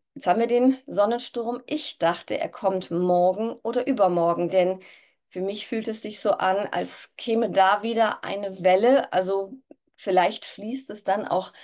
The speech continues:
ein bisschen ineinander. Ähm, deshalb jetzt mal wieder dieses Video, diese akt-, dieses aktuelle Update.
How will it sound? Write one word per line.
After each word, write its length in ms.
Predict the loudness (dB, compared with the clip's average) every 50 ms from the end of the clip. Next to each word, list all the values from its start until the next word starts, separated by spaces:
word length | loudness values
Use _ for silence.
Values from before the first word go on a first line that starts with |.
| -20 -20 -20 -10 _
ein 140 | -2 0 0
bisschen 340 | 0 -2 -2 -2 -2 -2 -2
ineinander. 880 | -2 0 0 2 2 2 2 2 2 2 2 2 4 4 4 4 2 _ _ _ _ _ _ _ _ _ _ _ _ -4
Ähm, 320 | -2 0 2 2 2 0
deshalb 380 | -2 -4 -6 -2 -2 -2 -2 -2
jetzt 300 | -4 -6 -6 -6 -6 -6
mal 160 | -4 -4 -4
wieder 220 | -4 -2 -2 -2 -2
dieses 360 | -4 -6 -6 -8 -10 -8 -4
Video, 500 | 0 2 2 2 4 2 2 4 2 0
diese 640 | 0 -4 -8 -8 -8 -6 -4 -2 -2 -2 -4 -6 -8 _
akt-, 260 | -6 -6 -6 -6 -8
dieses 320 | -8 -8 -8 -8 -6 -4 -2
aktuelle 640 | -2 -2 -2 -4 -2 2 2 4 4 2 0 -2 -4
Update. 580 | -4 -4 -6 -10 -6 -2 -2 0 -2 -2 -6